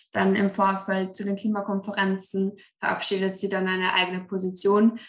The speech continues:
die sich wiederum aus den ganzen Mitgliedstaaten, ähm, zusammenträgt. Und das ist insofern sehr ein spannender Prozess,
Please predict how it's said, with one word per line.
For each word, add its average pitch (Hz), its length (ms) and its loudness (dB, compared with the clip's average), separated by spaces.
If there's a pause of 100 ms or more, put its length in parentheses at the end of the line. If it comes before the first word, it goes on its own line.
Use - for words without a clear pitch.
(180)
die 247 100 4
sich 226 220 0
wiederum 202 500 0
aus 190 400 -4
den 190 120 -6
ganzen 190 340 -2
Mitgliedstaaten, 190 1400 0 (760)
ähm, 185 280 -10
zusammenträgt. 185 1040 -4 (540)
Und 202 120 4
das 202 200 4
ist 202 140 2
insofern 202 680 4
sehr 190 340 2
ein 190 140 0
spannender 190 460 0
Prozess, 233 760 -6